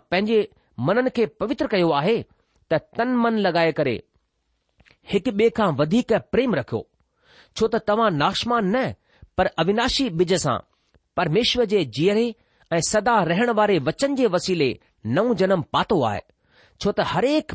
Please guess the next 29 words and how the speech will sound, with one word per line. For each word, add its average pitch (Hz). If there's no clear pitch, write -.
پراڻي 165
گاهه 233
وانگر 165
آهي ۽ 101
هن 208
جي 196
سڄي 240
شوڀا 202
گاهه 220
جي 220
گل 233
وانگر 170
آهي. 104
گاهه 185
سڪي 277
ويندو 208
آهي ۽ 110
ڦول 220
جهڙي 226
ويندو 175
آهي، 98
پر 160
پرڀو 180
جو 190
وچن 165
يگان 180
يگ 208
استر 240
رهندو 135